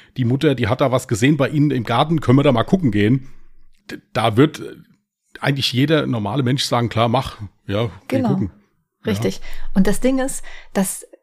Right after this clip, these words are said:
Speaker 2: also wenn sie dann den Großvater dann angetroffen hätten,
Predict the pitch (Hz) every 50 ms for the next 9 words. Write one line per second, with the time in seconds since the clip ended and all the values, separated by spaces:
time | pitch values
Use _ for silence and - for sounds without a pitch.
0 | - - - - - 185 185 196 190 180 196 190 185 190 190 - 208 190 190 -
1 | 202 196 196 196 190 190 196 185 180 - 190 190 190 - - 202 190 196 185 190
2 | 185 185 - 208 226 240 226 196 - - - 185 - 208 190 - - 190 - -
3 | - 185 190